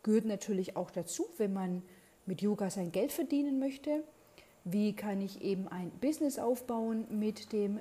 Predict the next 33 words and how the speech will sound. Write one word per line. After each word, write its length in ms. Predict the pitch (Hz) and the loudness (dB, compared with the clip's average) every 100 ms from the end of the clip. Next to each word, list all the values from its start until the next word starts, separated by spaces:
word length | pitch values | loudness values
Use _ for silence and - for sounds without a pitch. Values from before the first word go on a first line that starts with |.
| - | -4
Wissen, 420 | 185 214 240 214 | -4 -2 -2 -2
das 220 | 208 - | -2 -6
ich 140 | 175 | -4
jetzt 260 | 220 208 - | -2 -2 -8
hier 300 | - 214 208 | -4 -2 0
mir 240 | 202 208 | -2 -2
angeeignet 640 | - 202 202 196 196 196 185 | -2 -4 -4 -6 -6 -6 -6
habe? 420 | 190 185 190 185 185 - - - | -6 -4 -4 -8 -10 -20 -20 -12
Wie 680 | 170 175 185 190 190 190 190 - | -6 -2 0 0 2 0 -2 -8
kann 240 | 196 185 | -6 -4
ich 260 | 175 - - - | -6 -8 -16 -6
den 180 | 196 180 | -4 -4
ersten 600 | - 196 190 202 190 180 | -2 -2 -2 -4 -4 -4
Schritt 260 | - - 285 | -8 -6 -6
schaffen, 400 | - 233 233 226 | -4 -6 -2 -4
zu 160 | - | -2
unterrichten, 640 | 202 196 202 320 - 320 233 | -4 -4 -2 -2 -4 -6 0
wenn 140 | 233 | 0
ich 100 | 226 | 0
das 220 | 226 - | -4 -4
noch 120 | 226 | -4
nicht 240 | 208 220 - | -2 -2 -2
gemacht 440 | 208 196 196 - | -6 -6 -8 -8
habe? 420 | 185 185 185 190 190 - - - - - _ _ | -6 -6 -4 -6 -8 -16 -20 -20 -20 -20 _ _
Da 460 | - 202 190 190 185 | -2 0 2 0 -2
fand 300 | 180 208 190 | -2 -2 -2
ich 80 | - | -2
den 100 | 202 | -2
Input 460 | 226 226 - 214 - | 2 0 2 0 0
auf 180 | 202 | -4
jeden 280 | - 208 196 | -2 -2 -2
Fall 440 | - 208 185 185 185 | -2 -2 0 -2 -4
sehr 380 | - 190 170 | -2 -2 -2